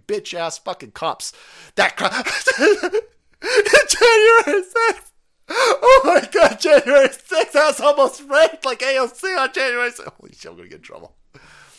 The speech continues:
He wants one of those cops. So,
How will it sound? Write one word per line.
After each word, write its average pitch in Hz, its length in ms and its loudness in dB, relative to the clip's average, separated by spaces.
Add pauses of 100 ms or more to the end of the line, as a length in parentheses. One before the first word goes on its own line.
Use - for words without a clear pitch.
(240)
He - 60 -18
wants 160 140 -12
one 139 60 -16
of 117 60 -16
those 147 140 -14
cops. - 220 -18 (1500)
So, - 260 -10